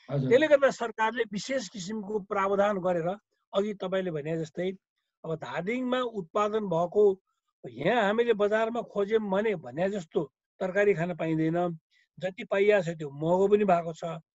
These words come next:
Speaker 2: जुन स्वाभाविकै छ अहिलेको स्थितिमा। अ, अब त्यो चिज चाहिँ नि त्यसलाई नाश गर्नुभन्दा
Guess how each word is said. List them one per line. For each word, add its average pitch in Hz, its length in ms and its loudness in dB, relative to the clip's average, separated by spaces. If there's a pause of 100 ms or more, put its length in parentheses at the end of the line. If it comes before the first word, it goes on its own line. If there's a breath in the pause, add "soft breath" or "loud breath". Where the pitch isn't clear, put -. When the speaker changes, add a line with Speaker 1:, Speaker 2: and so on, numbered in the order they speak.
(140)
Speaker 2:
जुन 190 240 0
स्वाभाविकै 185 640 4
छ 196 100 -4
अहिलेको 196 560 4 (340 soft breath)
स्थितिमा। 175 540 -2 (800)
अ, 165 400 0 (120)
अब 214 160 4
त्यो 294 280 0
चिज 269 340 -4
चाहिँ 240 140 2
नि 240 100 0
त्यसलाई 220 260 0
नाश 202 400 0
गर्नुभन्दा 185 640 0